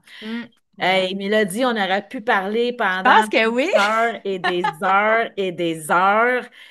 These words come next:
Speaker 2: Euh,
Speaker 1: Je te
Speaker 2: écoute
Speaker 1: recevrai sur mon podcast et on va continuer la conversation. Deal.
Speaker 2: Génial.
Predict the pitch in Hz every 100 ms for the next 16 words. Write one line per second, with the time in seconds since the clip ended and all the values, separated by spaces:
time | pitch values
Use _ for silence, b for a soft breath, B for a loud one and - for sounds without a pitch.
0 | B B - 185 185 185 185 180 185 -
1 | 269 277 427 330 285 330 403 381 320 320
2 | 320 320 320 294 330 330 226 226 226 240
3 | 240 240 226 277 269 247 233 240 214 208
4 | 185 160 175 82 - _ _ 160 151 262
5 | 285 240 196 214 220